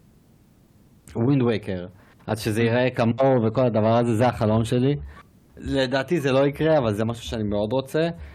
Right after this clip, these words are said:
Speaker 1: אבל אני לא אתפלא אם כן יהיה קישור סופי לסקייוורד סורד, שיהיה איזשהו סגירת מעגל כזאת. לדעתי זה יקרה. וזהו, בגדול,
Speaker 2: אה, אתה חושב שממש כאילו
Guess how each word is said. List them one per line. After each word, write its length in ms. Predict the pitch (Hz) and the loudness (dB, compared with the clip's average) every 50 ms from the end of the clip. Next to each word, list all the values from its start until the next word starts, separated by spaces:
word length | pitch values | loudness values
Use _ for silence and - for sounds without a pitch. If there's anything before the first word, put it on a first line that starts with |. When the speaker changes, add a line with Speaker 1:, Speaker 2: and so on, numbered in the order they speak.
| - - - - | -20 -16 -6 -2
Speaker 1:
אבל 160 | 110 113 120 | 0 2 2
אני 160 | 123 127 127 | 2 2 2
לא 160 | 131 151 165 | 4 4 2
אתפלא 380 | 165 165 - - 135 127 135 143 143 143 | 2 0 -2 -2 0 2 2 2 2 0
אם 100 | 131 113 113 | -2 -6 -4
כן 280 | - 131 127 131 123 120 | -2 0 0 0 0 0
יהיה 200 | 113 113 117 117 | 0 0 0 0
קישור 380 | 113 - 113 104 - 127 117 107 | -2 -4 -8 -6 -2 -2 -2 -2
סופי 420 | 110 - 107 - - - 120 120 | -2 -4 -8 -8 -6 -4 -2 -2
לסקייוורד 500 | 107 104 98 - - 110 110 104 104 104 | -2 -2 -4 -2 0 0 0 0 0 -2
סורד, 180 | - 131 120 117 | -2 -2 -2 -2
שיהיה 180 | - - 113 117 | -2 0 0 0
איזשהו 500 | 110 113 - 113 110 110 107 101 - - - - - - - _ _ - - - | 0 -2 -4 -2 0 0 0 -2 -6 -10 -18 -20 -20 -20 -20 _ _ -14 -6 -4
סגירת 440 | 104 98 95 110 110 113 113 110 110 | -4 -2 0 2 2 2 2 0 -2
מעגל 420 | 107 101 98 95 90 98 92 87 87 | -2 -2 0 0 0 0 0 -2 -2
כזאת. 420 | 90 90 82 85 85 78 - - - - | -2 -4 -4 -4 -6 -8 -8 -14 -12 -6
לדעתי 460 | 95 101 98 110 110 113 113 143 135 | -4 -2 0 0 0 0 0 0 0
זה 120 | 113 113 | 0 0
יקרה. 240 | 101 - - 85 80 - - - - - - - - - - - - - - _ _ - _ _ _ _ - _ _ _ _ - - _ _ _ - - - _ _ - - _ _ - 107 | -2 -2 -4 -10 -12 -12 -14 -20 -20 -20 -20 -20 -20 -20 -20 -20 -20 -20 -20 _ _ -20 _ _ _ _ -20 _ _ _ _ -20 -20 _ _ _ -20 -20 -20 _ _ -20 -20 _ _ -12 -10
וזהו, 960 | 98 95 110 107 104 104 104 104 104 104 104 104 98 101 139 185 214 208 - - - - - _ - - | -4 -2 0 0 2 2 2 2 2 2 0 0 0 0 2 2 2 0 -2 -6 -12 -20 -20 _ -18 -8
בגדול, 540 | 113 107 107 92 107 104 - 120 135 156 175 | -4 -2 0 2 2 2 4 4 4 4 4
Speaker 2:
אה, 60 | 180 | 4
אתה 80 | 165 143 | 4 2
חושב 180 | 120 135 135 | 0 -2 -4
שממש 500 | 127 - 139 127 123 117 120 127 127 - | -4 -2 0 0 2 2 0 0 -2 -4
כאילו 460 | - - 131 123 120 120 120 117 117 | -6 -4 -2 -2 0 0 0 -2 -2